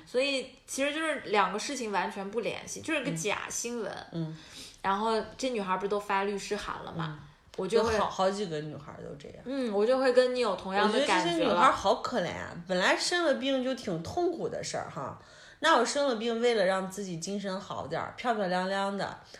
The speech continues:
Speaker 2: 我打扮好看点儿，就积极面对嘛。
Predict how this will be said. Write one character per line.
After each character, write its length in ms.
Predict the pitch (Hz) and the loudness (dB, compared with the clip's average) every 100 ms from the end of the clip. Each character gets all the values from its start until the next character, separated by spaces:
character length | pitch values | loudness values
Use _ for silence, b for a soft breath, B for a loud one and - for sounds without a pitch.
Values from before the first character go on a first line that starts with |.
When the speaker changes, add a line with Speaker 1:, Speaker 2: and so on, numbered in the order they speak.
| - | -10
Speaker 2:
我 80 | 170 | -4
打 160 | 165 | -4
扮 180 | 151 190 | -2 -4
好 160 | 185 - | -4 -8
看 340 | - 208 190 | -6 -4 -4
点 140 | 151 | -4
儿， 100 | 80 B B B | -6 B B B
就 100 | - 190 | -10 -8
积 200 | - 220 | -6 -6
极 160 | 196 | -4
面 300 | 180 202 180 | -2 -2 0
对 220 | 185 208 151 | 0 0 0
嘛。 220 | 123 | -6